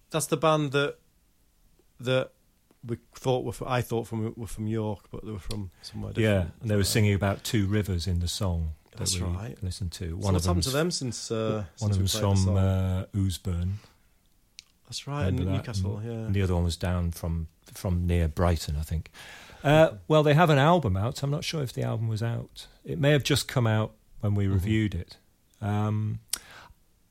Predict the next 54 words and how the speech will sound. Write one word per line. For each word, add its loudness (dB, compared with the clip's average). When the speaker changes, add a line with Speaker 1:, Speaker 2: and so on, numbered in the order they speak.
Speaker 2:
I -6
don't -4
know 2
if 2
much 2
has 2
actually 2
happened. 0
I -2
don't 4
think 4
much 4
Speaker 1:
Right. -2
Speaker 2:
has 2
actually 2
happened 0
with -2
many 4
bands -2
in -2
this -2
Speaker 1:
<laughs> 0
Not -4
Speaker 2:
current 6
Speaker 1:
really. -8
Speaker 2:
climate. 4
They're 4
not, 0
Speaker 1:
<laughs> -
Speaker 2:
not 2
allowed 4
out, 2
are 0
they? -2
Speaker 1:
Unless 0
you're 2
like 2
Sam 4
Speaker 2:
Um, 4
Speaker 1:
Fender 0
or -4
whatever, -6
doing -2
your -6
gigs 4
at, 2
Speaker 2:
<laughs> 6
Speaker 1:
the, 2
at -14
Gosforth, -10
and -8
Speaker 2:
Oh, 4
right. 4
Speaker 1:
yeah. 2